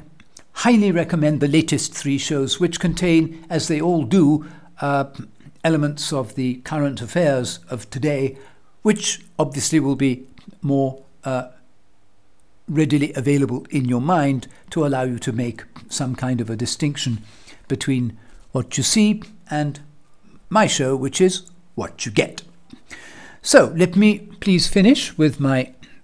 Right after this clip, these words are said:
uh, contact information. My email address, which you will need for the shows to order if you wish to, is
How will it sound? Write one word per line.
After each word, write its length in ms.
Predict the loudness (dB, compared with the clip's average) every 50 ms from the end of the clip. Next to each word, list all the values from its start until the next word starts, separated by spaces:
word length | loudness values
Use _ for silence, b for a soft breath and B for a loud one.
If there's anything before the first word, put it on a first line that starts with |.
| -14 -10
uh, 140 | -8 -8 -8
contact 420 | -6 -4 -2 -2 -2 -2 -4 -4 -6
information. 640 | -6 -6 -4 -4 -2 -2 -2 -2 -2 -2 -2 -4
My 220 | -4 -6 -6 -6 0 6
email 520 | 6 8 8 8 6 4 4 2 0 -2
address, 540 | -4 -4 0 2 2 2 2 2 -2 -8 -10
which 200 | -14 -16 -12 -8
you 40 | -4
will 120 | -2 0
need 260 | 2 2 4 2 2 2
for 120 | -2 -4
the 100 | -6 -4
shows 420 | -2 0 2 2 2 0 -2 -6 -10 -18 -20 -20 -18 -16
to 80 | -14 -12 -6
order 360 | -4 0 2 2 2 0 -2 -6 -12
if 180 | -12 -10 -8
you 60 | -4
wish 200 | -4 -2 -2 -2 -2
to, 200 | -2 -2 -4 B B B B B B B B B -2
is 440 | 4 6 8 8 6 6 2 -4 -8